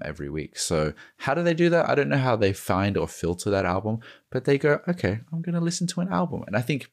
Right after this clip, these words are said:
being intentional about listening to an album is really important, because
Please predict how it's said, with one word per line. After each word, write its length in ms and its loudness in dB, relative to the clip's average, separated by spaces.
being 160 4
intentional 640 0
about 260 0
listening 280 -6
to 120 -8
an 80 -6
album 220 -8
is 160 -8
really 160 -8
important, 560 0
because 340 2